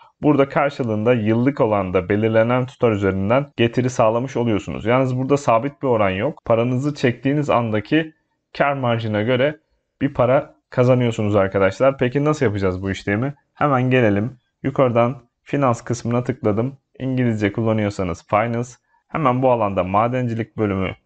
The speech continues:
görebiliyorsunuz. Mining, liquidity mining kısmını görebiliyoruz. Buraya bir kere tıkladım. Evet arkadaşlar, tıkladığımızda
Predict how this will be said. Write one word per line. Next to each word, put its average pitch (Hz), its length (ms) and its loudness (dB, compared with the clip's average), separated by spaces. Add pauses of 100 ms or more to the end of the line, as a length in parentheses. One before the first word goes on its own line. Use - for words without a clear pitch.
(220)
görebiliyorsunuz. 127 1000 0
Mining, 123 640 -2
liquidity 147 600 -2
mining 139 540 0
kısmını 110 400 -4
görebiliyoruz. 95 840 -4 (260)
Buraya 131 280 2
bir 120 60 -4
kere 127 240 0
tıkladım. 82 420 -6 (180)
Evet 160 220 2
arkadaşlar, 139 580 2
tıkladığımızda 120 1000 0